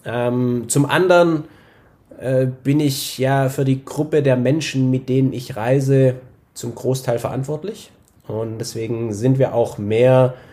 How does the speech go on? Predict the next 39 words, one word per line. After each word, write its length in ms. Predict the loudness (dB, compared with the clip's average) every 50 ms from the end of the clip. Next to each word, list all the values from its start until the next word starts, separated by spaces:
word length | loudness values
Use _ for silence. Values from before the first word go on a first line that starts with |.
| -20 _ _ _ _
eine 100 | -8 -4
Familie 560 | -2 -2 -2 2 2 4 4 6 6 6 6
oder 80 | 6 4
eine 160 | 2 0 -4
Gruppe 300 | -4 -6 -4 -2 -2 -2
von 180 | -2 -4 -8 -8
Freunden 500 | -6 -2 0 2 2 2 2 0 -4 -4
als 340 | -2 -2 -4 -4 -4 -4
jetzt 380 | -2 -2 -2 -2 -4 -8 -8 -8
irgendwie 640 | -8 -6 -6 -6 -6 -6 -4 -4 -4 -4 -4 -6 -6 -10 -14 -20 -20 -20 -20 -20 _ _ _ 0
der, 600 | 2 2 4 4 4 4 4 4 2 2 0 -2 -8 -16 -20 _ -20 -20 -14 -10
ähm, 580 | -8 -6 -6 -4 -4 -4 -4 -2 -2 -2 -4 -4 -6
Abteilungsleiter 800 | -8 -8 -6 -4 -4 -2 -2 -4 -6 -6 -4 -4 -2 -2 -2 -2
beim 240 | -2 -2 -2 -2 -2
Daimler, 640 | 0 2 2 4 4 4 6 6 6 4 2 0 -2
äh, 500 | -2 0 0 2 2 2 0 0 0 -2
der 180 | -2 -2 -2
mit 140 | -2 -2 -4
seinen 360 | -2 -2 -2 0 -2 -2 -4
drei 240 | -4 0 0 2 2
anderen 220 | 4 4 4 2 0
Abteilungsleitern 1080 | -2 -6 -4 -4 -2 -2 -2 -4 -6 -4 -2 0 0 0 2 0 0 0 -2 -2 -2
nach 480 | 0 0 0 0 0 0 -2 -6 -8
Asien 560 | -4 -2 -2 -2 0 0 0 0 0 -2 -4 -4
in 180 | -4 -4 -2
irgendeine 320 | -2 -2 -2 -2 -2 -2 -2
Fabrik 340 | -2 -4 -4 -4 -4 -6
fliegen 300 | -4 -6 -6 -4 -4 -2
muss. 260 | -2 -2 -4 -4 -6 -10
Ich 140 | -12 -10
meine, 200 | -8 -6 -6 -4
die 220 | -4 -4 -4 -2 0
haben 260 | 0 0 0 -2 -2
außer 240 | 0 2 2 2 2
ihrem 220 | 2 2 0 0 2
Job 260 | 4 4 4 2 0
eigentlich 160 | -2 -4 -4
nichts 220 | -4 -6 -8 -8 -8
gemein, 420 | -6 -4 -2 0 0 0 -2 -4